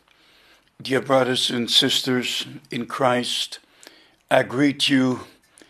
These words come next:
in the precious name of our Lord. We do look back to a very blessed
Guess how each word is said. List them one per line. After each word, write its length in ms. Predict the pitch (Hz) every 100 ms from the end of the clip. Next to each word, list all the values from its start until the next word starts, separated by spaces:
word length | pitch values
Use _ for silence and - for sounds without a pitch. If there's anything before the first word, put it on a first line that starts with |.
| _ _ -
in 160 | 131
the 100 | 127
precious 640 | 131 135 131 - 131 - -
name 600 | 113 120 131 135 117 - _ - _ _ _ -
of 180 | 127 -
our 220 | 127 123
Lord. 520 | 123 127 135 131 - - - - _ _ _ _ - _ _ _ _ _ _ _ _ -
We 160 | 175
do 240 | - 180 170
look 320 | 170 165 -
back 300 | 165 165 - - - - _ _ _ _ _ _ _ _ _
to 160 | - 151
a 60 | 131
very 280 | 156 156
blessed 920 | 147 143 151 139 - 139 139 - -